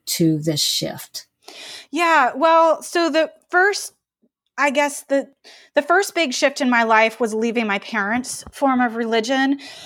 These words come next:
Speaker 2: And looking back, I could look at all, all these huge shifts that I've made almost through a lens of loneliness versus longing for connection. And, um, and in that shift, it was like, "I want more of a connection with God,"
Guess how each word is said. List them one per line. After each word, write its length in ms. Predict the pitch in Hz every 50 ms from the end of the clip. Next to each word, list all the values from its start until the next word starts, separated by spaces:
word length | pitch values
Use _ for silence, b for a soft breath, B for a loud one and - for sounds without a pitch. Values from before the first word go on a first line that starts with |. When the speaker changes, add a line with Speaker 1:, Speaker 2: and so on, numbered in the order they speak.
| B B B
Speaker 2:
And 380 | 269 269 262 262 262 254 262 269
looking 400 | 269 269 320 330 - 381 359 302
back, 340 | 254 277 240 240 247 254 254 -
I 60 | - -
could 160 | 330 339 370
look 160 | 381 381 381
at 140 | 339 294 - - _ -
all, 300 | 269 269 285 277 277 - _ -
all 260 | 277 294 320 339 359
these 240 | 330 330 330 285 -
huge 180 | - 277 262 247
shifts 280 | - - 240 - -
that 100 | - 254
I've 160 | 277 285 285
made 320 | 294 294 285 285 294 302 262 - - -
almost 320 | 254 269 277 285 277 -
through 160 | - 320 302 277
a 80 | 233
lens 480 | 233 240 233 233 233 233 233 226 220 240 -
of 400 | 233 233 220 220 214 214 208 208 208 B B B B B B B B B
loneliness 880 | - 233 226 233 247 254 269 269 277 277 277 269 262 262 262 269 262 - -
versus 460 | 233 226 226 220 220 - 233 220 -
longing 420 | 254 233 220 220 226 233 226 220 220
for 180 | 220 - 233
connection. 800 | 214 - 220 208 185 185 - - - - 254 247 247 240 262 277 B B B B B B B -
And, 480 | 247 240 233 226 220 220 220 220 -
um, 260 | - 233 240 226 220
and 140 | 226 233 247
in 180 | 262 254 247 247
that 220 | 277 330 381 320
shift, 340 | - - 339 311 285 - -
it 80 | 247 233
was 140 | 233 214
like, 240 | 240 233 220 220 220 -
"I 200 | 247 254 285 294
want 480 | 277 277 277 277 277 269 262 254 254 -
more 240 | 233 247 247 247 247
of 80 | 233
a 80 | 233 220
connection 600 | 226 - 220 226 214 214 - - - 254 226 208
with 180 | 196 202 202 -
God," 440 | 214 196 190 196 - - - -